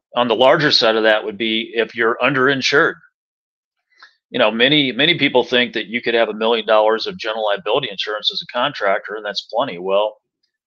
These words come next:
maybe. Uh, you know, you have to look at this and say, "Hey, if I go in there and I did something to where it's negligent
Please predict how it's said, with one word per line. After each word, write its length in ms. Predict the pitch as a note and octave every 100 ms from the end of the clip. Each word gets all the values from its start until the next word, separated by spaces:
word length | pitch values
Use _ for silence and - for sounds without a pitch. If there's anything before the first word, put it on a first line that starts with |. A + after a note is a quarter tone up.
| _
maybe. 640 | G2 G2 D3+ B2 G#2 C#3 _ _ _ _ _ _
Uh, 420 | A2 G#2+ G#2+ A2 A2
you 160 | - A#2
know, 100 | B2+
you 200 | B2 A2+
have 160 | B2
to 80 | A#2+
look 200 | A#2 C3+
at 60 | A2
this 240 | A2 G2
and 80 | G2+
say, 300 | - A2+ A2
"Hey, 220 | A#2+ B2+ G2+
if 140 | G2
I 160 | A#2 B2+
go 240 | B2+ A#2+
in 80 | A#2
there 260 | A2+ A#2 G#2
and 140 | G#2+ G#2
I 160 | A#2
did 220 | C#3 B2 A#2+
something 360 | A#2 G#2 A2 G2+
to 80 |
where 180 | G#2 G#2
it's 200 | G2+ - G2+
negligent 500 | A2+ C3+ B2 A#2+